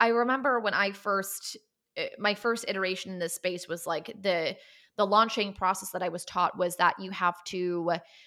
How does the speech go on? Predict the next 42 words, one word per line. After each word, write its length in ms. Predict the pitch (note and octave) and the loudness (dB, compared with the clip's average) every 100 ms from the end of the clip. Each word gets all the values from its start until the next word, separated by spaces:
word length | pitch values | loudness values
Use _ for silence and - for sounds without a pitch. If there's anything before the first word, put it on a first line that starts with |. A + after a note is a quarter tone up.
| _ _ | _ _
do, 320 | G3 F#3 F3+ | -2 0 0
like, 260 | F3+ F3+ E3+ | 2 0 0
a 60 | F#3+ | 2
nine 280 | F#3 F#3 | 2 2
thousand 320 | F#3+ F3+ F3+ F3 | 4 4 4 0
day 140 | F3+ | -2
challenge. 640 | - G#3 G#3+ G#3+ G#3 G3 F#3+ | 0 4 6 4 0 -2 -4
You 60 | |
have 100 | F#3+ | -4
to 80 | F3+ | -4
send 180 | - F3 | -2 0
out, 140 | F3 | 0
like, 160 | - E3+ | 0 -4
fifteen 400 | - F3+ - F3 | -6 -6 -8 -4
thousand 300 | E3+ F3+ F3 | -4 -4 -8
emails. 480 | A3 A3 G#3 G3+ G3+ | -4 0 2 4 2
You 60 | F#3+ | -2
have 80 | F3+ | -6
to 60 | E3 | -6
do, 300 | F3 E3+ - | -6 -4 -4
like, 160 | E3+ | -2
advertisements. 720 | - G#3+ G#3+ G3+ G3 F#3+ F#3 | -2 0 0 0 0 -4 -6
You 40 | F3+ | -8
have 80 | F3 | -8
to 40 | |
do 140 | E3+ | -2
all 140 | F3 G3+ | 2 2
the 60 | G3 | 0
things 360 | G3 F#3+ F#3+ | 0 0 -4
and 80 | E3+ | -6
blah, 180 | F3 F#3+ | -4 -2
blah, 160 | F#3 | -4
blah, 280 | F3 F3+ F#3+ | -4 0 0
blah. 220 | E3+ D3 F#3 - - _ _ | 0 -2 -4 -14 -20 _ _
And 120 | A3 | 0
I 80 | A3+ | 0
was 180 | A3 G#3+ | -2 0
like, 220 | G#3 G3+ | 0 2
"I 140 | G#3 G#3+ | 2 2
don't 380 | G#3+ G#3+ A#3 B3+ - | 4 2 2 -2 -12
like 360 | - G#3+ G#3+ G3+ | -2 -2 -2 -2
that." 220 | E3+ E3 | 2 2